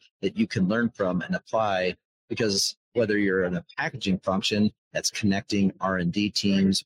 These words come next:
or marketing teams as you're launching projects, it's, it's a, it's almost like a, it's a different type of value chain. And you can call it the entire value chain for the product,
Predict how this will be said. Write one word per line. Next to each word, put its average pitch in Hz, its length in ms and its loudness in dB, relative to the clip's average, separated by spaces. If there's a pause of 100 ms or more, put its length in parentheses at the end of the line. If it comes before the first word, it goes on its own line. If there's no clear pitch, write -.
or 92 300 2 (240)
marketing 101 560 0
teams 98 400 2
as 92 160 -4
you're 92 80 -2
launching 92 480 -2
projects, 101 560 0 (1000)
it's, - 340 0 (100)
it's 92 240 -4
a, 98 240 0
it's 98 160 -4
almost 104 300 2
like 98 80 -2
a, 98 260 0 (300)
it's 95 140 -4
a 98 60 -2
different 110 280 0
type - 180 -2
of 98 160 -2
value 98 380 0
chain. 85 480 -4 (300)
And 90 140 0
you 90 40 0
can 95 100 0
call 95 280 0
it 98 100 -2
the 101 140 2
entire 117 320 0
value 107 260 2
chain 98 220 -2
for 95 100 -8
the 87 60 -12
product, 110 420 -2